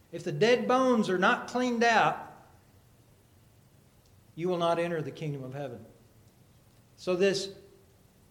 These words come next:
exceeding righteousness, which is the theme of the whole ser-, it's the theme of the whole Bible. This exceeding righteousness, which your soul needs,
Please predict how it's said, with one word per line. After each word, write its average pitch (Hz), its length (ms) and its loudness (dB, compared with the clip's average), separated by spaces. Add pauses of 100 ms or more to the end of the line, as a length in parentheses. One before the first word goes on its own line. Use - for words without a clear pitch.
(140)
exceeding 277 1080 -4 (140)
righteousness, 202 840 -2
which 202 200 0
is 214 160 -6
the 214 120 0
theme 262 420 -2
of 220 100 -2
the 214 120 4
whole 214 240 4
ser-, 208 240 -2
it's 226 240 -4
the 240 80 2
theme 247 280 -2
of 220 100 -2
the 214 100 4
whole 214 160 2
Bible. 185 420 -2 (800)
This 233 180 2
exceeding 302 500 2
righteousness, 254 680 2 (200)
which 202 260 2
your 294 240 4
soul 277 540 8
needs, 240 880 0